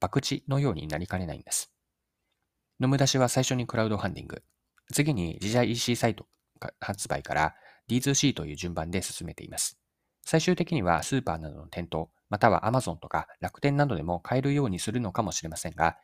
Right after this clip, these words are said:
いきなり広げずにステップバイステップで進めています。このように飲む出しには小さく始めて勝ち筋を見極めるやり方で参考になります。はい、そろそろクロージングです。今回は飲む出しを取り上げて、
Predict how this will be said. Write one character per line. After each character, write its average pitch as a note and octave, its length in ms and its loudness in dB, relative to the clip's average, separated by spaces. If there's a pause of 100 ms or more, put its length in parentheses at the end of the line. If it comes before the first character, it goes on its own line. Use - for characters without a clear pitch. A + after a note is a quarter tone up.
(120)
い - 80 -14
き D#3+ 100 2
な D#3+ 100 4
り D#3 80 2
広 D3 260 2
げ C3+ 100 2
ず A#2+ 140 -4
に B2+ 160 -2 (140)
ス - 100 -12
テ D#3 100 2
ッ - 60 -2
プ D3+ 100 0
バ D3 120 6
イ C#3 40 4
ス - 80 -4
テ C3+ 100 -2
ッ - 40 -2
プ - 100 -6
で F2+ 80 0
進 - 160 -8
め D2+ 80 -12
て - 80 -20
い - 60 -20
ま - 80 -14
す。 - 160 -12 (1300)
こ C#3+ 100 4
の D#3 60 6
よ D#3 60 6
う - 20 4
に G2 80 2
飲 E2+ 60 -2
む F#2+ 160 0
出 G#2+ 80 0
し G#2 180 0
に G2+ 140 -2
は D#2 220 0
小 F#3+ 120 4
さ - 140 0
く - 100 -6
始 D2 160 -6
め C#2 100 -8
て E2 260 2
勝 - 120 -6
ち C3+ 100 0
筋 C3+ 240 -2
を A#2+ 60 2
見 G2+ 120 -2
極 B2 180 0
め G2+ 80 -2
る D#2 80 -8
や D2 40 -4
り D2+ 80 -8
方 - 320 -4
で B2 100 -2
参 F2 220 -4
考 - 180 -10
に G#2 100 -4
な - 80 -8
り - 60 -16
ま - 80 -12
す。 - 180 -4 (1500)
は - 80 0
い、 - 140 -2 (120)
そ - 120 0
ろ G#2 60 2
そ - 120 -4
ろ - 80 -6
ク E2+ 80 -8
ロ D2+ 80 -2
ー D#2 40 -4
ジ - 140 -8
ン D2 40 -10
グ - 40 -10
で - 100 -6
す。 - 200 -2 (360)
今 F#3+ 140 4
回 G2 160 0
は E2+ 220 4
飲 F2+ 80 -2
む A#2 80 2
出 B2+ 100 4
し - 260 -2
を A2+ 80 0
取 A#2 140 0
り A2+ 40 2
上 F2 60 0
げ D2+ 60 -4
て、 F2 240 0